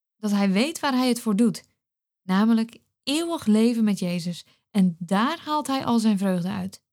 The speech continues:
Ondanks alle verdriet, moeite en pijn die hij het hem elke keer weer geeft. Eeuwig leven met Jezus is hem elk offer waard.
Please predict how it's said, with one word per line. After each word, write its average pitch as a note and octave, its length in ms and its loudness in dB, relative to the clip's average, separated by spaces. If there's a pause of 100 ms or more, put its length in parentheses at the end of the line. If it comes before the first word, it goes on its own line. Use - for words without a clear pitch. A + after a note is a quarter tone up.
(880)
Ondanks D4+ 400 -2
alle D4 220 -2
verdriet, A3+ 460 -2 (220)
moeite B3 540 2
en A#3 160 2
pijn A#3+ 340 2
die G3+ 180 2
hij G3 120 2
het G3 180 -6
hem G3 260 2
elke C4 320 -2
keer B3 160 2
weer G#3+ 120 2
geeft. F#3 440 -4 (1040)
Eeuwig C4+ 380 0
leven G#3+ 380 2
met G3+ 140 2
Jezus F#3+ 400 -2
is A3 200 -4
hem F#3 280 -4
elk A#3+ 300 0
offer A3 240 -2
waard. F3+ 380 -2